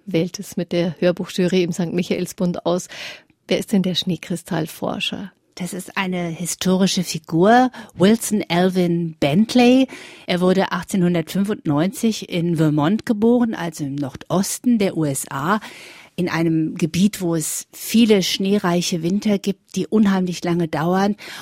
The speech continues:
Speaker 2: Und dieser Junge, äh, war schon als Kind fasziniert von Schnee und hat sich damit beschäftigt, diese zuerst zu zeichnen und später zu fotografieren.
Speaker 1: Also
Speaker 2: Und
Speaker 1: das
Speaker 2: dies-,
Speaker 1: ist eine reale Figur.
Speaker 2: eine reale Figur,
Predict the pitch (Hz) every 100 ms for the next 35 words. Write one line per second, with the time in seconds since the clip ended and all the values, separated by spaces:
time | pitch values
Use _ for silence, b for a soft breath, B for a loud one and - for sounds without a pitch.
0 | - 202 233 226 220 202 202 226 240 240
1 | 233 - 208 196 190 202 220 240 220 208
2 | - - - 262 220 185 - 196 - -
3 | 202 208 214 185 - B B - 208 190
4 | - 196 190 208 240 B B - 190 -
5 | 185 - 196 - 202 196 202 - 214 -
6 | 214 - 208 202 196 - - 190 196 -
7 | 180 - 165 165 185 220 208 180 175 -
8 | 175 190 185 - - 202 202 - 175 -
9 | 208 170 156 147 B B B B 190 196
10 | 190 208 - - 202 233 196 175 190 202
11 | - 185 196 185 170 160 165 185 214 -
12 | 160 - 185 220